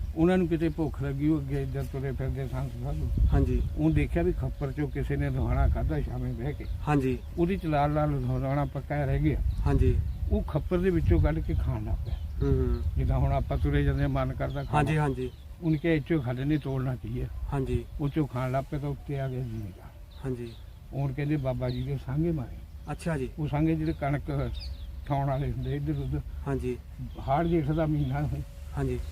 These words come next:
Speaker 1: ਕਣਕਾਂ ਵਾਹੁੰਦੇ ਸੀ।
Speaker 2: ਹੂੰ, ਹੂੰ।
Speaker 1: ਉਹ ਕੋਲ ਹੋਊਗਾ ਉਹਦੇ ਸਾਂਘਾ।
Speaker 2: ਹਾਂਜੀ।
Speaker 1: ਉਹ ਮਾਰੇ ਤਾਂ ਉਹ ਬਾਬੇ ਨੇ ਕਿਹਾ ਵੀ ਮੈਂ ਤਾਂ ਸ਼ਲੋਕ ਲਿਖਿਆ ਬਾਣੀ ਦੇ ਵਿੱਚ।
Speaker 2: ਹਾਂਜੀ।
Speaker 1: ਮੈਂ ਕਹਿੰਦਾ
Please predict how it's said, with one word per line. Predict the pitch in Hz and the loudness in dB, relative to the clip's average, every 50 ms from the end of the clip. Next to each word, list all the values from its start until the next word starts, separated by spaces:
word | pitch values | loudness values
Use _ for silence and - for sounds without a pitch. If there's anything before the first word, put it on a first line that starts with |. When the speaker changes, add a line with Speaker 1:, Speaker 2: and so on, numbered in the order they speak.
| - - | -4 -4
Speaker 1:
ਕਣਕਾਂ | 139 139 127 - 143 135 | -2 -2 -2 -2 -2 -2
ਵਾਹੁੰਦੇ | 135 143 165 180 185 170 | 0 0 0 0 0 -2
ਸੀ। | - 147 | -2 -2
Speaker 2:
ਹੂੰ, | 135 - - 139 143 139 | -4 -4 -4 -2 -2 0
ਹੂੰ। | 127 127 123 120 117 - - | 0 0 -2 -2 -4 -4 -4
Speaker 1:
ਉਹ | 143 | -2
ਕੋਲ | - - 156 151 147 135 | 4 6 8 8 8 8
ਹੋਊਗਾ | 131 139 135 135 160 156 | 8 6 6 6 6 6
ਉਹਦੇ | 151 156 170 165 | 6 6 2 2
ਸਾਂਘਾ। | - 143 143 156 160 131 127 - - - - | 2 0 0 2 0 0 -2 -4 -6 -6 -4
Speaker 2:
ਹਾਂਜੀ। | 135 131 123 123 123 120 - - - - - | -4 -4 -2 -4 -6 -6 -6 -10 -10 -6 -2
Speaker 1:
ਉਹ | 160 156 | 0 2
ਮਾਰੇ | 147 143 131 127 123 131 143 151 | 2 2 2 2 2 2 0 0
ਤਾਂ | 151 170 175 165 | 0 0 0 0
ਉਹ | 165 170 160 151 139 127 - - - - - - - - - - - - - - - - - - - - - - | 2 2 2 2 0 -2 -4 -6 -10 -10 -10 -8 -8 -8 -8 -8 -8 -8 -8 -8 -10 -10 -10 -10 -10 -8 -6 -2
ਬਾਬੇ | 131 135 135 131 151 160 | 0 0 2 4 4 2
ਨੇ | 160 | 2
ਕਿਹਾ | 139 156 165 175 185 | 2 2 4 4 4
ਵੀ | 196 202 165 139 - - - - 139 | 2 2 -2 -4 -6 -8 -8 -4 -2
ਮੈਂ | 143 139 135 143 156 170 175 | 0 0 2 2 4 2 2
ਤਾਂ | 165 - 165 151 135 127 127 - - - | 2 2 0 0 0 0 -2 -6 -6 -2
ਸ਼ਲੋਕ | - 160 151 156 143 143 170 | 4 8 8 8 8 6 4
ਲਿਖਿਆ | 165 147 135 151 165 180 | 0 2 4 6 6 6
ਬਾਣੀ | 185 185 170 160 143 | 6 4 2 2 2
ਦੇ | 131 139 | 0 -2
ਵਿੱਚ। | 127 117 - - - - | -4 -6 -6 -8 -4 -2
Speaker 2:
ਹਾਂਜੀ। | 139 135 123 123 120 117 - - - - - - - - - - - - - - - - - - | 0 0 0 0 -2 -2 -4 -2 -2 -2 -2 -4 -6 -8 -8 -10 -8 -8 -8 -8 -8 -8 -6 -2
Speaker 1:
ਮੈਂ | 131 135 131 151 147 | 0 2 4 4 4
ਕਹਿੰਦਾ | - 160 170 180 185 185 185 | 4 4 4 6 6 6 6